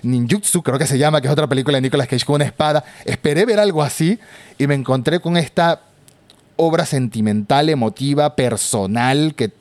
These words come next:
te lo pinta de una manera la historia, con un trasfondo que puedes aplicar a cualquier tipo de, de persona, pero en este caso es la historia de un cocinero, es la historia de un chef profesional, y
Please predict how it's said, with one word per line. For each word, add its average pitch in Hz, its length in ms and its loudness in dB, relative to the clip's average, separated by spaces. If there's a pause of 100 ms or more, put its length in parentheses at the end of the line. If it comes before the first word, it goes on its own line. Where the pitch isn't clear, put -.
(140)
te 107 140 -2
lo 104 200 -4
pinta 143 540 -2
de 123 120 2
una 143 140 0
manera 127 340 0
la 120 80 0
historia, 135 440 -2 (360)
con 127 160 0
un 143 140 -2
trasfondo 147 520 0
que 113 100 -2
puedes 127 220 0
aplicar 120 400 -2
a 139 60 0
cualquier 110 420 -2
tipo 156 300 -4
de, 101 260 -2 (300)
de - 160 -2
persona, 151 500 0
pero 110 160 -2
en 107 60 0
este 127 200 -4
caso 135 260 -2
es 117 40 -4
la 110 60 -2
historia 101 220 -4
de 98 60 -2
un 95 60 -4
cocinero, 104 460 -4
es 95 80 -12
la 98 60 -8
historia 110 180 -4
de 107 60 -2
un 104 60 -4
chef - 220 -8
profesional, 107 580 -4 (520)
y 139 260 0